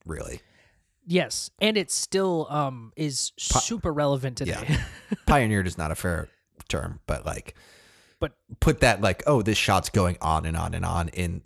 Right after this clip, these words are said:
Speaker 1: the, like,
Speaker 2: Yes.
Speaker 1: main zeitgeist.
Speaker 2: Totally.
Speaker 1: <sighs>
Speaker 2: And kind of honed his style into something
Speaker 1: Yeah.
Speaker 2: that's like, "Oh, that's Cuarón," you know?
Speaker 1: Yeah.
Speaker 2: Wow,
Speaker 1: Um,
Speaker 2: that one was brutal. Uh,
Speaker 1: brutal, yeah. Uh,
Speaker 2: <laughs>
Speaker 1: all right, here we come into, uh, the next one.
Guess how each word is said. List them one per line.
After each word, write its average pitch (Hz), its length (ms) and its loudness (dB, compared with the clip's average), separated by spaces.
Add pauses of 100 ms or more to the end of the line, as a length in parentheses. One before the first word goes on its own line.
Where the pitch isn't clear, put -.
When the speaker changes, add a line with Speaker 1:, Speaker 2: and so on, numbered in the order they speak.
Speaker 1:
the, 92 260 -6
like, 85 320 -10 (400)
Speaker 2:
Yes. - 640 -4
Speaker 1:
main 90 60 -12
zeitgeist. - 580 -10 (480)
Speaker 2:
Totally. 110 480 -6 (140)
Speaker 1:
<sighs> - 180 -10
Speaker 2:
And 190 100 -2
kind 269 160 2
of 196 80 0
honed 180 460 0
his 147 180 0
style 131 520 -2
into 135 280 -10
something 127 220 -4
Speaker 1:
Yeah. 139 80 -6
Speaker 2:
that's 127 140 -8
like, 151 100 -6
"Oh, 202 80 -2
that's 156 160 -10
Cuarón," 123 500 -6
you 101 80 -20
know? 117 200 -20 (100)
Speaker 1:
Yeah. 87 220 -8 (760)
Speaker 2:
Wow, 147 240 2
Speaker 1:
Um, 139 60 4
Speaker 2:
that 160 160 0
one 143 200 -4
was 131 160 -4
brutal. 131 380 -4 (100)
Uh, 160 140 -12
Speaker 1:
brutal, 101 260 4 (100)
yeah. 95 260 2 (200)
Uh, 82 280 2 (540)
Speaker 2:
<laughs> - 480 -18
Speaker 1:
all 98 120 4
right, 123 260 4
here 110 180 4
we 120 100 4
come 123 260 4
into, 117 800 2
uh, 101 200 2
the 101 280 0
next 101 520 -2
one. 127 640 -2